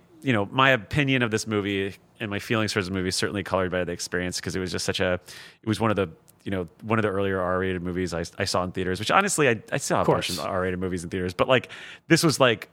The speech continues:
Speaker 1: oh, a horror movie that I knew my dad was ne-, not interested in seeing. I was, it was, like, a taboo thing.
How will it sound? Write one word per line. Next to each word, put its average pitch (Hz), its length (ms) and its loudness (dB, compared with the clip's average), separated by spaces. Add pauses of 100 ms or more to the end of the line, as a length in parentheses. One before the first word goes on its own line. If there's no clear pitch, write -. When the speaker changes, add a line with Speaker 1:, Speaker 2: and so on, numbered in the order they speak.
Speaker 1:
oh, 117 220 6
a 120 100 4
horror 143 240 6
movie 107 480 2 (440)
that 107 100 6
I 107 80 4
knew 131 120 4
my 127 120 4
dad 104 280 6
was 98 280 -2
ne-, 107 260 2
not 110 160 4
interested 98 360 -4
in 95 60 -6
seeing. 90 420 -4 (220)
I 110 60 2
was, - 260 -2
it 127 40 -2
was, 107 120 -2
like, 101 120 -2
a 101 40 -2
taboo 98 360 0
thing. 92 420 -2